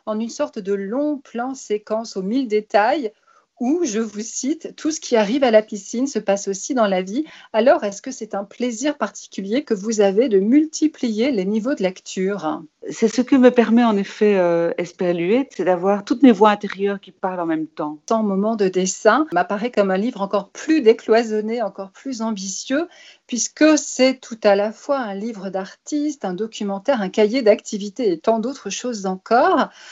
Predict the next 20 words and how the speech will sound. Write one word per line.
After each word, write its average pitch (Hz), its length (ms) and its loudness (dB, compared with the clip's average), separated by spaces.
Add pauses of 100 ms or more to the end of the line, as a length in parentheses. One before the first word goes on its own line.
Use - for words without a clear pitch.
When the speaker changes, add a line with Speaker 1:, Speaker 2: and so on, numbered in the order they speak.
(320)
Speaker 1:
Vous 214 200 -4
y 233 40 -6
proposez 240 560 0
donc 208 280 -6
des 247 180 0
listes, 220 500 -4
dix, 202 460 -4 (500)
dix 233 260 0
listes 269 400 0
fascinantes 262 800 0
Speaker 2:
Oui. 170 80 -4
Speaker 1:
de 196 140 2
fantaisie, 262 800 0 (280)
dont 233 140 0
les 269 240 2
éléments 240 400 0
sont 269 320 -6
combinables, 240 920 0
donc 214 320 -8
de 202 100 -4